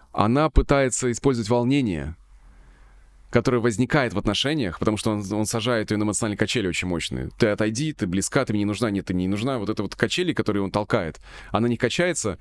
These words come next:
чтобы не испытывать состояние вот этого одиночества, это депрессив-, депрессивных эпизодов. Понятно, что это не у всех, это п-, общие такие обобщающие признаки, да? Но чаще всего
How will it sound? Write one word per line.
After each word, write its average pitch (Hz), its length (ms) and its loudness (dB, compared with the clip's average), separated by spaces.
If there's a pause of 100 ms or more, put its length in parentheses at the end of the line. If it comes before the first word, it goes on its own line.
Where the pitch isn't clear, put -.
(320)
чтобы 127 280 0
не 135 80 4
испытывать 131 380 0
состояние 113 420 0
вот 95 80 -2
этого 92 240 0
одиночества, 90 520 -2
это 90 260 0
депрессив-, 98 500 -2
депрессивных 101 520 -2
эпизодов. 98 540 -2 (520)
Понятно, 139 300 2
что 135 140 -2
это 120 100 0
не 135 80 2
у 143 40 -2
всех, - 200 -2
это 123 160 0
п-, 123 100 0
общие 113 400 -2
такие - 200 -2
обобщающие 101 500 0
признаки, 139 400 -2
да? 110 200 0 (520)
Но 117 340 4
чаще 165 400 0
всего 101 460 0